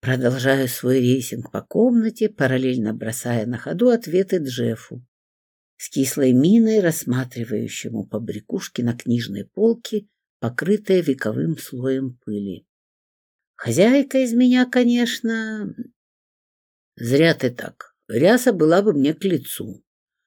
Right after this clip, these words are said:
А читать проповеди я бы мог в каком-нибудь женском монастыре. Может, как раз-таки из-за подобных влажных фантазий тебя и не зовут в этот раз в командировку со мной?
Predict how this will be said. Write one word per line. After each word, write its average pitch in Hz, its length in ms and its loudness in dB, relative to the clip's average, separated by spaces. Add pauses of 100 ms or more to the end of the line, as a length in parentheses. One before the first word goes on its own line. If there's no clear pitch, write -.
(260)
А 120 120 -4
читать 185 440 2
проповеди 170 640 0
я 123 460 0
бы 147 120 2
мог 180 280 2
в - 80 -16
каком-нибудь 160 640 0
женском 127 500 -2
монастыре. 113 800 -4 (1040)
Может, 202 380 4
как 185 240 0
раз-таки 160 540 0
из-за 143 200 0
подобных 131 680 0 (260)
влажных 127 640 0
фантазий 165 580 2
тебя 170 300 2
и 185 80 2
не 175 120 2
зовут 185 400 2
в 214 40 0
этот 180 320 0
раз 110 180 -4
в - 160 -20
командировку 147 720 0
со 139 200 2
мной? 104 360 -2